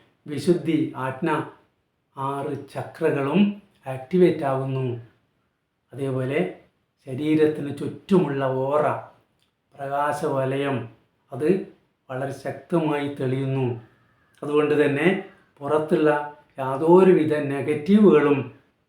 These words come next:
നമ്മളെ ബാധിക്കുകയില്ല. അതൊരു പ്രതിരോധ ശക്തിയാണ്.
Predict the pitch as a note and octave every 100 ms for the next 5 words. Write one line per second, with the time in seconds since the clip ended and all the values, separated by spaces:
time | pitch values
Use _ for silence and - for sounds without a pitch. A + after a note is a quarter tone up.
0 | D3 C3+ C3+ C3+ C3 C3+ C3+ D3+ D3+ C#3
1 | C3 B2+ B2 - _ _ _ _ _ C#3+
2 | D3 D3+ F#3 - - _ - C#3 C3 D#3+
3 | E3 D#3+ D#3+ D#3 E3+ D#3 E3 D3+ C3+ C#3
4 | C3+ A#2+